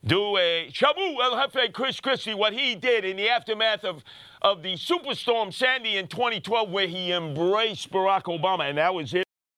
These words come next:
his presidential aspirations, and that was it for Mitt Romney, who was challenging Barack Obama that year. I have a feeling we'll know more in hours that they kept their distance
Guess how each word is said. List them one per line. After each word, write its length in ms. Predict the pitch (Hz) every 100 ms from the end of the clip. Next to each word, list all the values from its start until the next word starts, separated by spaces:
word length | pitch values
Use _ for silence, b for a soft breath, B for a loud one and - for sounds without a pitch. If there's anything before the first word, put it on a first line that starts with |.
| _
his 260 | 143 220 -
presidential 680 | 202 214 208 202 202 190
aspirations, 880 | 190 185 - 180 175 170 - 165 - B B -
and 140 | 202
that 140 | 294 311
was 180 | 226
it 180 | 262 240
for 120 | 190
Mitt 200 | 190 208
Romney, 320 | 190 196 175 165
who 80 |
was 160 | 165 147
challenging 640 | - 196 214 180 156 151
Barack 300 | 135 139 135
Obama 380 | 139 131 147 135
that 220 | 131 131
year. 200 | 143 135 - B B B B -
I 100 | 160
have 160 | 196
a 80 | 208
feeling 500 | 294 311 302 247 226 - - _ _ _
we'll 180 | 151 196
know 200 | 208 214
more 280 | 214 226 220
in 80 | 214
hours 560 | 240 220 156 95 - - b b b b
that 120 | - -
they 120 | 156
kept 300 | - 185 -
their 140 | 175
distance 680 | 131 180 - 123 95 -